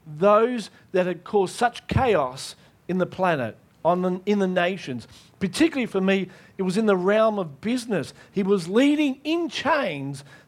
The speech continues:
demonic presence that had taken captive that which belonged to the Lord. Let me tell you, God is about to release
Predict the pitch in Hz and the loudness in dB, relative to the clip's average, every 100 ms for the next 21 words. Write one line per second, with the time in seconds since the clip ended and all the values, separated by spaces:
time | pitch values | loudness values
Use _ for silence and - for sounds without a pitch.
0 | _ 151 214 233 285 269 - - 220 247 | _ 0 4 6 4 0 -10 -8 -2 0
1 | 196 196 - _ - - 220 190 185 - | -2 -10 -10 _ -20 0 2 2 -2 0
2 | 247 269 254 226 - 247 - 202 156 131 | 2 2 -4 -8 -4 -4 -4 -4 -4 -4
3 | - - 208 233 202 - 190 180 170 165 | -18 0 2 2 -6 -6 -2 0 -2 -4
4 | 170 147 139 143 120 151 269 294 285 - | -6 -4 -2 -2 -2 2 2 2 -4 2
5 | 240 233 170 165 - - _ 160 208 240 | 2 4 -2 -6 -10 -20 _ -2 6 6
6 | 262 254 208 196 240 233 233 202 196 185 | 6 0 -4 0 2 2 2 -6 -4 0
7 | 208 196 - | 0 -2 -10